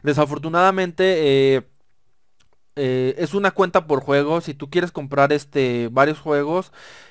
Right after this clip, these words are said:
eh, en, en un solo golpe, mm, eh, lo que yo quiero pensar, señores, es una de las ventajas y desventajas. Si compras varios juegos, te vienen dentro de la, de, de, de tu cuenta,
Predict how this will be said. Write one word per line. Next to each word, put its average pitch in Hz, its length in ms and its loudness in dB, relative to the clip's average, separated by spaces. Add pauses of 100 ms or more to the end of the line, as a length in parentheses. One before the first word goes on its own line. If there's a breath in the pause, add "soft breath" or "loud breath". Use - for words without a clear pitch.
(420 loud breath)
eh, 123 600 0
en, 127 380 -6
en 139 160 -6
un 156 160 -6
solo 170 320 -2
golpe, 165 420 0
mm, 185 240 -10 (120)
eh, 127 340 -2 (140)
lo 143 220 0
que 143 120 -2
yo 156 140 -2
quiero 202 200 2
pensar, 156 280 0
señores, 156 360 -6
es 180 160 -8
una 220 140 2
de 202 80 6
las 139 160 4
ventajas 143 440 -2
y 165 60 -8
desventajas. 123 600 -4
Si - 180 -16
compras 226 400 2
varios 233 280 0
juegos, 214 460 0 (300 soft breath)
te 143 120 2
vienen 170 480 -2
dentro 143 400 -4
de 127 100 0
la, 117 180 0
de, 127 240 -6
de, 120 160 -6
de 120 200 -8
tu - 160 -12
cuenta, 139 400 -4